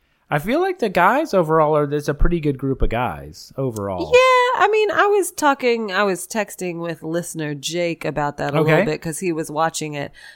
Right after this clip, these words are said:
Speaker 2: I just feel like, and I said this to you as well, this group feels a little random to me.
Speaker 1: Okay. D-, elaborate.
Speaker 2: That's all I got.
Speaker 1: Okay.
Speaker 2: I can't elaborate. I'm just, like, I don't know. I just don't feel like there was anybody that I was like, "Oh, this'll be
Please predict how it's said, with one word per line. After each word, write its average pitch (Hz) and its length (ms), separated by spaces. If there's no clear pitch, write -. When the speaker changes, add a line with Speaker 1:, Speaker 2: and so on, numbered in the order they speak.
Speaker 2:
I 381 120
just 453 200
feel 440 120
like, 415 100
and 294 140
I 359 80
said 349 240
this 262 180
to 254 120
you 247 260
as 190 160
well, 175 540
this 349 180
group 381 280
feels 370 320
a 180 120
little 214 500
random 147 540
to 151 120
me. - 420
Speaker 1:
Okay. 196 360
D-, 160 180
elaborate. 123 840
Speaker 2:
That's 247 280
all 254 100
I 190 120
got. - 280
Speaker 1:
Okay. 285 320
Speaker 2:
I 185 80
can't 233 300
elaborate. 214 720
I'm 320 140
just, 359 180
like, 294 240
I 302 120
don't 277 160
know. 240 440
I 220 120
just 254 240
don't 247 200
feel 254 120
like 247 200
there 220 120
was 208 180
anybody 214 520
that 180 160
I 175 80
was 170 180
like, 151 420
"Oh, 175 280
this'll 180 340
be 139 440